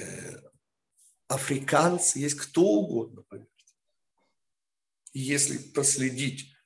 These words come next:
эту историю, как они стали евреями, то мы всегда что-то такое наверняка сможем узнать.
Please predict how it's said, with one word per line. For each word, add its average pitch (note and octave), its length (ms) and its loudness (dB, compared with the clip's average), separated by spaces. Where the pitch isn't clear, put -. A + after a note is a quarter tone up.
эту - 360 -12
историю, F3+ 680 6
как - 340 6
они A2 200 -6
стали A#2 420 -6
евреями, A#3 680 2
то D3 120 6
мы F#3 180 6
всегда F3 420 6
что-то D#3+ 380 2
такое C3+ 400 0
наверняка C3 580 -2
сможем A#2 420 -4
узнать. A2+ 280 -12